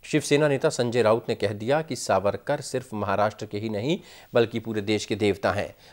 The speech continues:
उनका सम्मान होना चाहिए। उन्होंने कहा कि सावरकर के नाम पर देश को गर्व है और गौरव है। नेहरू गांधी की तरह सावरकर ने भी स्वतंत्रता के लिए जीवन का संघर्ष किया, ऐसे हर देवता का सम्मान होना चाहिए।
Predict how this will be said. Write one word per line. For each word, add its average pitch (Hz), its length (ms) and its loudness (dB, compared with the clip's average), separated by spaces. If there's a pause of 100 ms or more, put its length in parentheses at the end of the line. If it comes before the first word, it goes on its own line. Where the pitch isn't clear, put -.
उनका 117 260 4
सम्मान 110 480 4
होना 127 200 6
चाहिए। 120 460 2 (340)
उन्होंने 165 260 6
कहा 165 180 10
कि 175 140 2
सावरकर 143 440 6
के 165 100 2
नाम 135 240 4
पर 147 140 4
देश 127 300 2
को 135 160 0
गर्व 123 400 6
है 160 240 4
और 117 240 4
गौरव 95 400 4
है। 87 200 -10 (380)
नेहरू 131 260 6
गांधी 123 360 6
की 156 140 -2
तरह 123 400 4
सावरकर 117 520 2
ने 117 100 0
भी 139 120 -2
स्वतंत्रता 110 560 -2
के 101 100 -4
लिए 113 340 2 (300)
जीवन 120 300 0
का 123 100 0
संघर्ष 107 420 -4
किया, - 280 -12 (300)
ऐसे 123 220 4
हर 170 220 6
देवता 135 320 2
का 127 120 0
सम्मान 107 360 -2
होना 98 220 -4
चाहिए। 87 380 -10